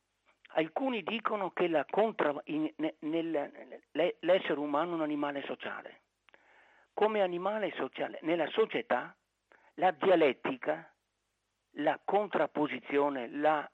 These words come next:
la differenza è necessaria. La contrapposizione degli interessi,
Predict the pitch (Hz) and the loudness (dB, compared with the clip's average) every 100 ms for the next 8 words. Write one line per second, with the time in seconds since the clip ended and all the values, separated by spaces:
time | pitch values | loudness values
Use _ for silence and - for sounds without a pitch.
0 | _ _ _ 143 135 - 220 185 160 143 | _ _ _ -6 -6 -2 -2 0 2 4
1 | 180 180 - 101 92 - _ _ _ _ | 4 2 -2 -6 -8 -14 _ _ _ _
2 | _ _ _ _ _ _ _ _ _ _ | _ _ _ _ _ _ _ _ _ _
3 | _ _ 185 190 180 165 - 151 117 90 | _ _ 0 2 0 -2 0 -2 -2 -8
4 | - - _ _ _ _ _ _ _ _ | -12 -18 _ _ _ _ _ _ _ _
5 | _ _ _ _ _ _ _ - 135 120 | _ _ _ _ _ _ _ -8 -4 -4
6 | - 147 147 139 - 139 127 - 135 123 | -4 -6 -4 -2 0 0 -2 -2 -2 -2
7 | 113 110 104 110 127 170 - 190 | -6 -8 -2 0 2 0 -2 -8